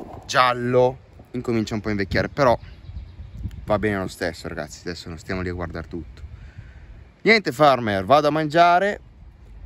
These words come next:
e poi direi che ci becchiamo dopo che torno, che tra, tra, tra, tra, pe-, ta-, eh, trapiantiamo quelle, trapiantiamo, ciao,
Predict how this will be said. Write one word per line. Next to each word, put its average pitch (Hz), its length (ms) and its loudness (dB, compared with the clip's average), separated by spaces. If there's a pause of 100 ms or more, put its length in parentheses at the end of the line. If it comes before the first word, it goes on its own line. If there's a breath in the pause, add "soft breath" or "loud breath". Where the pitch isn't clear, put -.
(360)
e 143 100 -4
poi 160 340 4 (120)
direi 170 180 4
che 139 80 -2
ci 151 120 -8
becchiamo 156 360 -2
dopo 160 300 0
che 156 100 -6
torno, 143 380 -2
che 107 920 2 (140)
tra, 120 160 -2
tra, 131 180 -4
tra, 127 160 -6
tra, 127 260 0
pe-, 127 220 -8
ta-, - 160 -6 (120)
eh, 101 180 -4
trapiantiamo 117 640 -4
quelle, 110 440 0
trapiantiamo, 92 540 -6
ciao, 85 240 -4